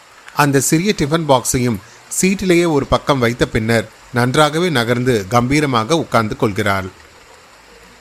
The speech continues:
அந்த காரே ஒரு வீடு மாதிரி இருக்கு. இப்படி ஒரு கார் இருந்தா வீடே வேண்டாம். இவனுக்கும், ஐயோ, இவருக்கும் ஒரு வீடு இருக்கும் இல்லையா? காரே இப்படி இருந்தா அந்த காரின் சொந்தக்காரரோட வீடு எப்படி இருக்கும்? ம்,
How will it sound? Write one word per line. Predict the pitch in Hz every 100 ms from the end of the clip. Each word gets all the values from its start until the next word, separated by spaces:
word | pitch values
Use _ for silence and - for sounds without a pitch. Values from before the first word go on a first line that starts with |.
| -
அந்த | 147 160 180
காரே | 147 147 185
ஒரு | 220 170 120
வீடு | 131 160
மாதிரி | 143 139 143 165
இருக்கு. | 110 - 113 - - - -
இப்படி | 123 127 202 196
ஒரு | 165
கார் | 135 135 156
இருந்தா | 147 123 147 110 104
வீடே | 117 135 143 175
வேண்டாம். | 127 113 107 107 - - - - - - - - - -
இவனுக்கும், | 123 143 160 165 170 151 - _
ஐயோ, | 110 117 131 107 - _ _ _ _
இவருக்கும் | 123 135 160 180 233
ஒரு | 208 143
வீடு | 127 160
இருக்கும் | 151 135 127
இல்லையா? | 117 120 165 196 _ _ _ _ -
காரே | 101 92 110 156
இப்படி | 165 - 147
இருந்தா | 135 143 156 143 131
அந்த | - 113 117
காரின் | 113 127 165
சொந்தக்காரரோட | 147 127 151 151 147 131 123 110
வீடு | 120 135 104
எப்படி | 101 98 151 139
இருக்கும்? | 123 - 135 95 _ _ _ _
ம், | 113 147 202